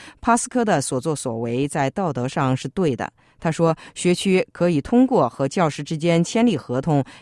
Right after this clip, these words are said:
禁止这类事情发生。如果这类事情发生了，即使是两厢情愿的，他们也可以解除教师的教职。科普兰德律师介绍说，帕斯科已经服刑一年多，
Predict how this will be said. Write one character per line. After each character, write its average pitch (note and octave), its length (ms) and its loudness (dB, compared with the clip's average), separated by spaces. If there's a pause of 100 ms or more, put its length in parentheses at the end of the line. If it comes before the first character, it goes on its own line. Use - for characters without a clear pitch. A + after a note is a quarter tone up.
禁 G#3+ 340 4
止 G#2+ 280 -8 (220)
这 F#3 140 0
类 C#3+ 160 2
事 - 160 -6
情 A2+ 160 -4
发 D3 200 0
生。 F3 280 2 (400)
如 B3+ 120 2
果 C#4 120 6
这 A#3+ 140 0
类 G#3 140 2
事 F#3 140 -4
情 E3 160 0
发 G3 220 2
生 A3 180 2
了， F3 220 2
即 F3 260 -4
使 D#3 160 -6
是 D#3+ 160 -4
两 B2+ 240 -2
厢 F3+ 240 2
情 C3 220 -2
愿 D#3 200 2
的， B2+ 160 -2 (220)
他 D#3 120 -4
们 C#3+ 180 2
也 C3+ 180 0
可 D3+ 220 -4
以 G#3 180 0
解 B2+ 240 -6
除 C#3+ 220 -6
教 C#3+ 240 -2
师 - 140 -10
的 C3+ 100 -4
教 A#2+ 240 -4
职。 F#2+ 260 -10 (640)
科 A3+ 140 0
普 F3+ 60 -2
兰 C#3+ 180 2
德 C#3 160 0
律 D3 140 -2
师 C#3+ 140 -6
介 C#3 160 -4
绍 B2+ 160 -6
说， B2+ 300 -2 (220)
帕 F3+ 180 2
斯 F#3 100 -4
科 F3+ 220 0
已 C3+ 160 -2
经 C3+ 180 0
服 D3 180 -6
刑 C#3+ 240 -2
一 D#3+ 140 0
年 B2+ 200 0
多， D#3+ 300 0